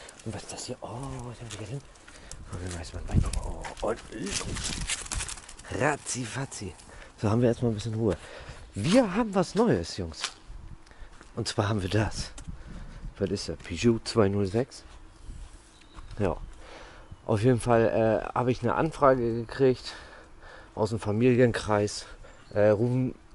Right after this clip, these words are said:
wo kann man das Auto zum Schrott bringen? Und dann habe ich gesagt, da brauchen wir nicht zum Schrott bringen, kannst auch bei mir auf der Auffahrt stellen. So, und das ist dann auch passiert, zwei Tage später. Ich habe noch keinen Schein, keinen Brief, weil der noch angemeldet ist, der wird abgemeldet.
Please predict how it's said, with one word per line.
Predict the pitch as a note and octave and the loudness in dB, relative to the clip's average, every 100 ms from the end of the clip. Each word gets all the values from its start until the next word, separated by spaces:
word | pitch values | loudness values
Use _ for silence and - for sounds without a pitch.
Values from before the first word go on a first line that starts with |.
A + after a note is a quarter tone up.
| - - - - | -20 -20 -20 -16
wo | G#2 B2 | 0 2
kann | B2 B2 | 4 4
man | A#2 | 4
das | G2+ | 4
Auto | D#2 G2+ | 2 2
zum | - G2+ | 0 -2
Schrott | - C3+ - | 4 4 6
bringen? | B2+ C#3+ D#3 - - - - - - - - - | 4 4 0 -8 -18 -18 -16 -16 -10 -10 -10 -6
Und | G#2+ | -2
dann | G#2 G2+ | 0 0
habe | G2 | -4
ich | F#2+ | -6
gesagt, | F#2+ G2+ | -4 -2
da | G2 | 0
brauchen | F2 F#2 A#2+ | 2 4 4
wir | |
nicht | A#2 A2 | 4 2
zum | A2 | -2
Schrott | - A#2 | 2 2
bringen, | - A2+ | 4 4
kannst | A2+ G#2+ | 4 2
auch | |
bei | - A2 | 2 4
mir | G#2+ | 4
auf | F#2+ | 2
der | F#2 | 2
Auffahrt | F2+ - F#2 | 2 0 -4
stellen. | - - C2+ - - - - - - - - - - | -6 -12 -16 -18 -20 -20 -20 -20 -20 -20 -20 -20 -20
So, | - E2+ - - | -8 -8 -8 -14
und | D2 - | -14 -8
das | C#2+ | -6
ist | D2 E2 | -6 -2
dann | G2 F2 | 0 0
auch | F#2 | -2
passiert, | - E2 - G2+ A2+ - - | -4 -10 -2 4 4 2 -12
zwei | - A#2 G#2 | -2 4 4
Tage | A2+ A2 A2 | 4 2 0
später. | - B2 C3 - | 0 4 4 4
Ich | - | -2
habe | - | -4
noch | A2 | -6
keinen | - A2+ | 0 0
Schein, | - B2 B2+ | 2 4 4
keinen | A#2 G#2 | 2 0
Brief, | F#2+ D3+ E3 - - - - - - | 0 -2 -4 -12 -20 -20 -20 -6 2
weil | G#2+ | 4
der | |
noch | G2+ F2+ | 4 2
angemeldet | A#2 C3+ C#3 C3 B2+ | 2 2 4 4 2
ist, | C#3+ - | 0 -4
der | F#2+ | -2
wird | G2+ | -2
abgemeldet. | - - C#3+ D#3+ D#3+ - | -4 -4 -4 -2 -4 -6